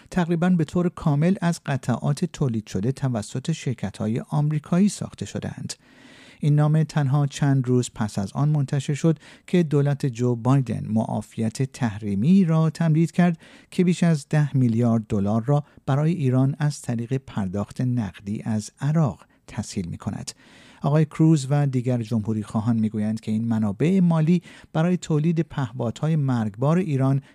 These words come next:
که به گروه‌های تروریستی در سراسر منطقه و همچنین روسیه برای استفاده در جنگ با اوکراین صادر شده اند، تأمین مالی می‌کنند.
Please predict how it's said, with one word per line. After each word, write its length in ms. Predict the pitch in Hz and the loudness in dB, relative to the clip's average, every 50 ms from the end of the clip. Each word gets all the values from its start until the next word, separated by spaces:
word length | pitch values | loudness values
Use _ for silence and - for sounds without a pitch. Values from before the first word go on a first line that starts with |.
| _ | _
که 180 | - - 147 143 | -4 -2 -2 0
به 140 | 135 135 127 | 0 -2 -2
گروه‌های 540 | - - 107 104 101 - - 117 117 123 120 | -2 -4 -4 -4 -4 -4 -2 -2 0 -2 -2
تروریستی 640 | - - 123 104 101 98 95 95 - - 147 156 156 | -4 -6 -6 -4 -4 -6 -6 -8 -6 -4 -2 -2 0
در 180 | 139 135 131 | 0 -2 -2
سراسر 500 | 123 - - 107 101 98 95 - 107 101 | -4 -4 -6 -6 -6 -6 -6 -6 -6 -4
منطقه 600 | 101 101 98 95 92 95 - 90 90 131 165 175 - - - - - _ - | -4 -4 -4 -6 -6 -8 -8 -4 0 2 2 2 0 -4 -14 -20 -10 _ 0
و 80 | 170 | 0
همچنین 440 | 170 180 175 165 - 185 185 180 170 | 2 2 0 0 0 0 2 2 2
روسیه 600 | 147 156 160 143 - - 165 175 196 175 123 95 - | 0 0 -2 -2 -4 -4 -2 0 0 0 0 -2 -4
برای 300 | - 101 98 104 117 120 | -6 -4 -2 -2 -2 -4
استفاده 520 | 110 - - 117 107 - 110 110 117 143 | -4 -4 -6 -6 -4 -4 -2 -2 0 0
در 200 | 135 123 120 110 | 0 0 0 -2
جنگ 380 | 104 95 - 107 107 107 110 110 | -2 -2 0 0 0 0 0 0
با 100 | 113 110 | 0 -2
اوکراین 580 | 104 - - 131 123 - - - 180 185 175 143 | -2 -2 -2 -4 -6 -4 -2 0 2 2 2 2
صادر 380 | 117 - - 98 95 95 107 | 0 -2 -6 -6 -6 -6 -8
شده 360 | 104 - - 110 98 120 - | -6 -4 -4 -4 -4 -4 -2
اند، 200 | 170 170 165 165 - _ - - _ _ | 0 2 2 0 -2 _ -18 -20 _ _
تأمین 640 | - - 170 165 160 156 160 165 165 160 160 160 165 - - | -8 -4 -2 0 2 2 2 2 2 2 2 2 0 0 0
مالی 320 | 151 139 143 143 143 139 110 | 2 2 2 2 2 0 0
می‌کنند. 520 | 90 92 - - 104 95 - - 131 - | -2 -4 -4 -4 -4 -4 -4 -6 -8 -10